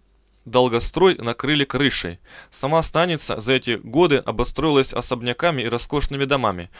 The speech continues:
а вот храм построить денег не было. Правильно гласит пословица: «Скоро сказка сказывается, да не скоро дело делается». Заголовок.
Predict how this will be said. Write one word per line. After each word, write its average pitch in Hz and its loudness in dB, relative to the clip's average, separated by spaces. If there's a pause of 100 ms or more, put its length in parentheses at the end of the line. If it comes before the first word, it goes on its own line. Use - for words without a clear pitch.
(140)
а 113 -2
вот 117 0
храм 170 0
построить 113 0
денег 135 -4
не 98 -4
было. 85 -8 (340)
Правильно 170 2
гласит 139 -4
пословица: 110 0 (240)
«Скоро - 2
сказка 127 0
сказывается, 127 0
да 104 -4
не 110 -6
скоро 143 -2
дело 120 0
делается». 107 -4 (840)
Заголовок. 127 -2